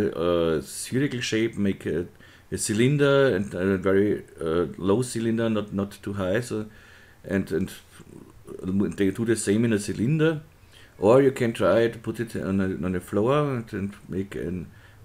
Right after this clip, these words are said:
uh, a border with, with, with a tube, and inside of it you can make it with the same. You can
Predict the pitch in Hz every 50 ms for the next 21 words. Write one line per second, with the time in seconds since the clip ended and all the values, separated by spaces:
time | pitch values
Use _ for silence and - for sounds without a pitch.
0 | - - - 73 71 - - - 76 - - - 95 92 95 104 123 135 139 135
1 | 131 123 120 117 110 - 110 101 98 101 - 95 95 - - 92 - - - 107
2 | 107 107 135 196 202 - - - - - - - - - - - - 107 101 101
3 | 104 - - - - - - - - 120 143 - - - 95 92 117 131 147 139
4 | - 143 147 143 - - - 131 123 123 - 117 113 113 117 113 104 104 107 -
5 | 123 123 - - 110 110 110 117 - 85 - - 101 - - 101 110 131 131 -
6 | 117 110 110 104 - - -